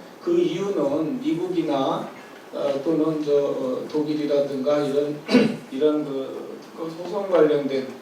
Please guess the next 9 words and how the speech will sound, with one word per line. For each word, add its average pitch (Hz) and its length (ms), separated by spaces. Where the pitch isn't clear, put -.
에, - 140
분쟁, 147 540
영국도 156 360
마찬가지고 131 560
그런, 139 240
그런 151 220
선진국들의 170 720
사례에서 165 560
보면은, 135 520